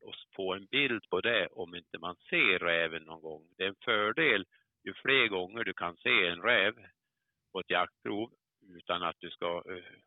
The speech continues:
förhoppningsvis stöter han. För då har du ju en möjlighet att se hur mycket hund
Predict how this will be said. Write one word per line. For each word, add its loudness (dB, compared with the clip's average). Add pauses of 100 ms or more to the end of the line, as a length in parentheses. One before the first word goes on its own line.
(120)
förhoppningsvis -8
stöter -2
han. -10 (340)
För -16
då -6
har -2
du -4
ju -2
en -12 (420)
möjlighet -2
att -10
se 0
hur -2
mycket -6
hund -4